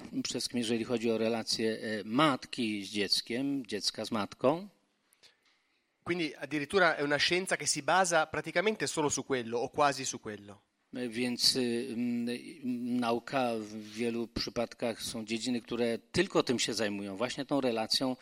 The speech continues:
Speaker 1: bardzo wczesną matki z dzieckiem i dziecka z matką.
Speaker 2: Poi è vero però che durante l'adultità, cioè la, la, la crescita e durante l'evoluzione della persona,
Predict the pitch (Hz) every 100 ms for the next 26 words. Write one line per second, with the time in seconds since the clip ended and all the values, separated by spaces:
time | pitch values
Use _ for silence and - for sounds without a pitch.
0 | - - 131 165 151 135 - 117 - 98
1 | 98 131 - 147 127 120 107 - 131 123
2 | 104 101 - 117 123 117 - 95 85 _
3 | _ _ - _ _ _ _ - 233 185
4 | 175 147 123 160 160 175 196 - - 135
5 | 135 143 139 131 127 120 113 - _ _
6 | _ 131 120 123 113 117 147 127 127 117
7 | 113 147 127 127 - 143 147 131 127 -
8 | 107 110 117 123 131 135 117 117 104 110
9 | 123 135 131 135 123 160 131 120 - 147
10 | - 160 170 180